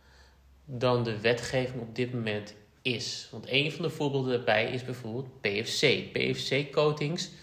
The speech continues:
Teflon is het, eh, ook bekend van. Dat is nog steeds een coating die wordt gebruikt om regenjassen, paraplu's, eh, wintersportkleding,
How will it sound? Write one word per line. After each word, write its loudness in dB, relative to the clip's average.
Teflon 2
is -6
het, -6
eh, 2
ook 0
bekend 0
van. -6
Dat 2
is 2
nog 4
steeds 4
een 2
coating 4
die 0
wordt -2
gebruikt 0
om -2
regenjassen, -2
paraplu's, 0
eh, -2
wintersportkleding, 0